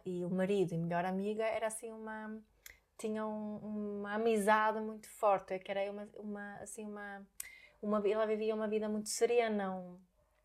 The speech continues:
um, eh, um, um, um casamento muito sereno, e tinha esta amiga também que, eh, que, hum, preenchia muitas das necessidades dela. E ela dizia que toda a gente,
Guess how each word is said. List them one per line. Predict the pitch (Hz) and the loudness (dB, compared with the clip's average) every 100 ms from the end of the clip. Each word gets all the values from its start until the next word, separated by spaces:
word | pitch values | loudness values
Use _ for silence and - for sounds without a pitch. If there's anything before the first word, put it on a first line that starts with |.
| _ _ _ - | _ _ _ -2
um, | 190 185 | 0 0
eh, | 180 175 175 | 0 -2 -4
um, | 196 196 | -2 0
um, | 190 180 - 180 170 - 185 180 175 | 0 -2 -6 -4 -4 -4 -6 -6 -8
um | 175 | -4
casamento | 190 208 202 196 190 | 0 2 2 -2 -4
muito | 208 208 | -4 -2
sereno, | - 202 196 185 185 202 - - - - | 0 4 4 4 -2 -10 -16 -20 -20 -4
e | 254 247 | -2 0
tinha | 247 240 214 | 0 0 0
esta | 214 220 | 0 0
amiga | 214 214 | 0 0
também | 214 220 220 | 0 -2 -2
que, | 214 - 208 - | -6 -4 -2 -2
eh, | 202 196 196 196 - - - | -2 -2 -4 -4 -6 -10 -12
que, | - 196 190 | -4 -2 0
hum, | 185 185 185 185 - - - - - _ 196 190 | -2 -4 -6 -8 -10 -12 -16 -20 -20 _ -6 0
preenchia | 220 220 - 233 | 4 4 4 2
muitas | 220 220 214 202 | 2 0 0 0
das | 208 | 0
necessidades | 208 196 - 196 190 190 | 0 0 0 2 2 4
dela. | 180 160 170 190 | 4 2 0 -4
E | |
ela | 233 240 | -2 -2
dizia | 240 247 | 0 0
que | 247 | -2
toda | 254 247 | -4 0
a | 247 | 0
gente, | 233 208 208 | 0 -6 -4